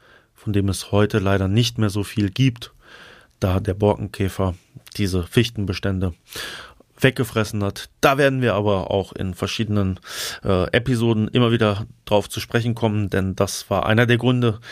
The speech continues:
weswegen ich mein Waldengagement irgendwann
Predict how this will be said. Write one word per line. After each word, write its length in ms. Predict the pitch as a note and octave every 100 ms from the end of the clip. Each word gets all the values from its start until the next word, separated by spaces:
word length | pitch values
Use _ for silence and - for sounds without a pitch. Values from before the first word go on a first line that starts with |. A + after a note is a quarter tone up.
| - -
weswegen 420 | A#2 A2 A2 G#2 -
ich 380 | A#2 - - -
mein 500 | G#2 G2+ G2+ G2 F#2+
Waldengagement 920 | G#2 A2 - G#2+ G#2 G2 G2 F#2+ F2+ -
irgendwann 600 | A#2 G#2+ G2+ - F#2+